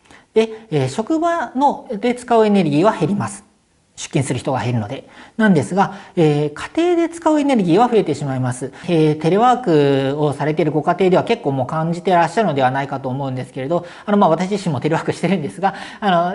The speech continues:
えー、家庭で使う、えー、冷暖房が増えるとか、電気代が増えるとか、えー、っていったようなことですね。では、これらを合計すると、全体ではどうなるでしょうか。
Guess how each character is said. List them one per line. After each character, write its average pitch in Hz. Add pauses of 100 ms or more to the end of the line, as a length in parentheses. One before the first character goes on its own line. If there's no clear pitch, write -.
え 190
ー、 180
家 185
庭 185 (200)
で 185
使 180
う、 196
え 143
ー、 -
冷 151
暖 151
房 120
が 120
増 151
え 147
る 127
と 127
か、 185
電 147
気 131
代 127
が 127
増 143
え 170
る 151
と 127
か、 - (180)
え 175
ー、 160
っ -
て 165
い 151
っ 147
た 151
よ 147
う -
な 110
こ 113
と 123
で 110
す -
ね。 202 (240)
で 294
は、 180
こ 277
れ 330
ら 349
を 127
合 226
計 311
す 302
る 254
と、 180
全 175
体 269
で 277
は 151
ど 165
う 175
な 139
る 113
で 117
し -
ょ 123
う -
か。 -